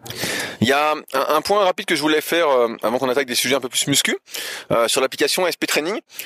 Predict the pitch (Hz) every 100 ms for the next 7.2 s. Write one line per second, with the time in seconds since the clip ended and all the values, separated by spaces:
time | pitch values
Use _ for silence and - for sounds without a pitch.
0 | - 120 117 113 143 180 165 156 170 165
1 | 143 131 139 139 127 - - - - -
2 | 104 123 123 117 156 190 196 196 - 135
3 | 139 - 170 175 180 151 135 135 139 139
4 | 165 170 117 117 151 143 127 123 - 165
5 | - _ - - - - - 104 131 143
6 | 160 160 147 139 156 185 170 123 113 110
7 | 104